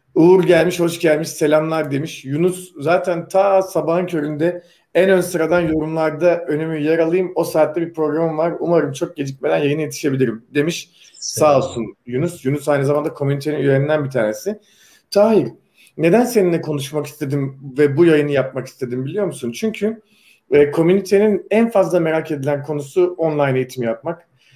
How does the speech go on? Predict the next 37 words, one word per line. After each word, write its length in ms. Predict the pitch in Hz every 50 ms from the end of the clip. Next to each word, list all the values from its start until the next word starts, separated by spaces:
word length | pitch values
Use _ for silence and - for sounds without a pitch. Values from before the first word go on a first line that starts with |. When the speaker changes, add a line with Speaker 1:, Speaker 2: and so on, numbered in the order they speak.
| _ _ _
Speaker 1:
Biliyorsun 400 | 135 139 147 185 202 185 165 -
yani 180 | 175 165 165 160
sen, 380 | - - 180 175 175 175 175 - 143 139 _ -
e, 60 | 175 175 165 156
yani, 200 | 151 151 147 151
e, 400 | 151 - 107 120 147 143 143 143
ben 260 | 139 135 160 180 190 175
de 60 | 175
en 100 | 160 151
az 180 | 147 143 139
senin 160 | - 147 139 135
kadar 220 | 147 139 131 135
iyi 200 | 131 127 127 127
biliyorum 400 | 135 131 139 147 156 170 226 233
ama 180 | - 165 151 147
sen 240 | 143 156 151 151 147
benden 300 | 147 143 143 160 175 175
de 100 | 151 135
daha 300 | 143 135 123 113 113 -
uzmansın 560 | 135 127 117 120 120 120 120 - - 120 117
bu 60 | 117 117
konuda. 240 | - 139 165 202
Çünkü 300 | 202 - 143 135 135 131
bir 60 | 143 -
sürü 240 | - - 151 135
eğitim 160 | 123 120 120 127
Speaker 2:
Teşekkür 220 | 123 120 - 123 117
ederim. 160 | 117 117 110
Speaker 1:
programım 160 | 113 123 135
var. 180 | 175 214 233 233 - _ _ _ _ - - _ _ _ -
E, 340 | 165 165 175 180 175 -
online 280 | - 190 190 196 208 208
eğitim 220 | 202 196 202 196
programları 340 | - 214 202 214 220 226 208
iyi 140 | 160 196 208
para 200 | - 254 - -
kazandırıyor. 500 | - - 107 113 107 98 92 95 - -